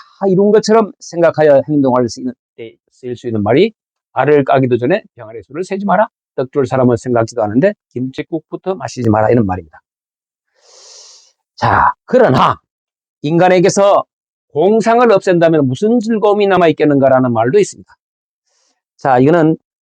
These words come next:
프랑스의 베르나르 퐁트넬이라고 하는 유명한 계몽주의 사상가가 한 말입니다. 자, 이번 시간에는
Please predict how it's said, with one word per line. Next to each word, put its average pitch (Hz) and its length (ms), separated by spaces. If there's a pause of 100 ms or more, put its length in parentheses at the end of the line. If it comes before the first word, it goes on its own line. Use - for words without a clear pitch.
(220)
프랑스의 175 600 (100)
베르나르 185 420 (100)
퐁트넬이라고 165 720
하는 151 260 (260)
유명한 135 460 (320)
계몽주의 147 1080
사상가가 127 580
한 117 180
말입니다. 90 360 (380)
자, 127 280 (480)
이번 175 260
시간에는 196 540